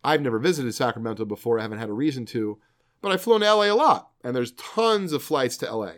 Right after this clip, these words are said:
So I'm thinking, like, there's of course gonna be direct flights to Sacramento, but there wasn't. And in fact, there was only one per day, unless you were flying private, which I have not reached that point in life.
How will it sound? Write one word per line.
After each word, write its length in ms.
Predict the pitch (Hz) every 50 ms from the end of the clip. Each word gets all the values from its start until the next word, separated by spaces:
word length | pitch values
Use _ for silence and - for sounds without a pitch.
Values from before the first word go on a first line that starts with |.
| -
So 220 | - - - 160 160
I'm 100 | 165 156
thinking, 320 | 185 180 165 180 185 170
like, 240 | 170 165 160 147 151
there's 180 | 190 196 180
of 120 | 196 185 185
course 260 | - 381 415 381 -
gonna 180 | - 131 107 98
be 360 | 87 101 92 87 80 78 - _ _ _ _ _ _ _ _ _ _ _ _ _
direct 300 | 127 120 113 104 - -
flights 320 | - 107 92 92 - -
to 80 | - -
Sacramento, 600 | - - 98 87 - 87 85 - - _ - - _ _ _ _ _ _ _ _ _
but 320 | 151 151 143 - _ _
there 140 | - 139 143
wasn't. 500 | 131 117 80 - - _ - - - - _ _ _ _ _ _ _ _ _ _ _ _ _ _
And 140 | - 165 170
in 80 | 202 -
fact, 280 | - - 180 185 175
there 100 | 175 165
was 100 | 156 151
only 200 | 170 165 160 156
one 240 | 143 139 160 160 160
per 160 | 151 - 156
day, 380 | 147 156 196 208 - - - _ _ _ _ -
unless 240 | 98 113 107 -
you 60 | - 104
were 40 |
flying 280 | 98 - 127 110 104 101
private, 380 | - - 160 202 220 247 - - _ _ _
which 360 | 226 202 - - - - - _ _ _ _ _
I 100 | - 151
have 100 | 139 131
not 180 | 147 156 151 147
reached 180 | 156 143 -
that 120 | - - -
point 200 | - - - 76
in 60 | 78
life. 320 | 78 _ _ _ _ _